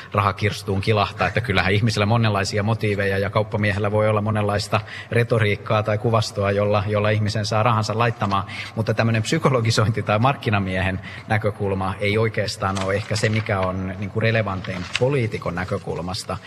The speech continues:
vaan nimenomaisesti se, että millainen politiikka on fiksua minkäkinlaisten tavoitteiden kannalta.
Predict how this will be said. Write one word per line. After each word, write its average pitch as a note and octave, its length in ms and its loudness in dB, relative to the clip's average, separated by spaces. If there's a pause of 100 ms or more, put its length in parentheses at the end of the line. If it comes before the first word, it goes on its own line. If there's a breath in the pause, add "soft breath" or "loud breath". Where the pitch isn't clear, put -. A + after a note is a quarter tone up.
(240 loud breath)
vaan G2 160 2
nimenomaisesti G2+ 760 0
se, A#2+ 220 0
että - 140 -6
millainen B2 400 0
politiikka G#2 600 -4
on F#2+ 100 -6
fiksua G2 400 -2
minkäkinlaisten F#2 680 -4
tavoitteiden E2+ 640 -4
kannalta. D#2+ 460 -6